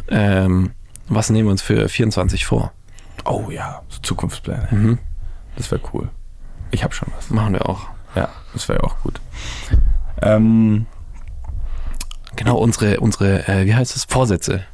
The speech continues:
Speaker 2: Ja, ja, stimmt, Vorsätze. Vorsätze ist gut. Ähm,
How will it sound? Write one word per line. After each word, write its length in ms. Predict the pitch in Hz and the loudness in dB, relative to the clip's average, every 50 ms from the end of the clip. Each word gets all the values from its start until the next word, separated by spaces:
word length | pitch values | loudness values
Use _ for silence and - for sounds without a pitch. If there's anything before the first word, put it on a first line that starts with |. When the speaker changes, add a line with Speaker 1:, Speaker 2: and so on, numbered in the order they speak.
| - - | -6 -2
Speaker 2:
Ja, 280 | - 123 139 135 117 107 | 0 2 4 4 4 4
ja, 100 | - 123 | 2 2
stimmt, 380 | - - - - 196 202 143 - | 2 2 2 4 4 4 4 4
Vorsätze. 640 | - 147 160 190 175 113 82 - - - - - - - - - | 4 4 4 6 6 4 4 2 0 -2 -6 -6 -6 -10 -8 -2
Vorsätze 380 | - 127 135 131 120 120 107 | 2 4 4 4 4 2 0
ist 160 | 95 - - - | -2 -2 -2 0
gut. 260 | 90 87 87 - - - - - - - - - - - - - | 0 0 0 -2 -8 -14 -16 -16 -16 -16 -14 -14 -16 -10 -2 2
Ähm, 720 | 107 110 110 110 110 107 107 110 110 107 107 104 101 | 2 4 4 4 4 6 6 6 6 4 4 4 2